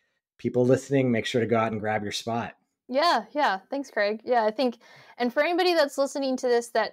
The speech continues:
Speaker 2: that hasn't listened to a bunch of the, the Gravel Ride episodes, go back and listen to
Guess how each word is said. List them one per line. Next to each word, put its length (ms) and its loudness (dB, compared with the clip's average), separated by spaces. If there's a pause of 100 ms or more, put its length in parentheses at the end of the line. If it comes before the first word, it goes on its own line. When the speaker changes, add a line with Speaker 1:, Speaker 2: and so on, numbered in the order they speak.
Speaker 2:
that 260 -2
hasn't 400 -2
listened 380 -4
to 160 -2
a 40 0
bunch 320 -2
of 240 0 (120)
the, 380 2
the 80 -4
Gravel 380 2
Ride 280 0
episodes, 540 -6
go 160 -2
back 300 -2
and 120 -6
listen 460 -8
to 480 -4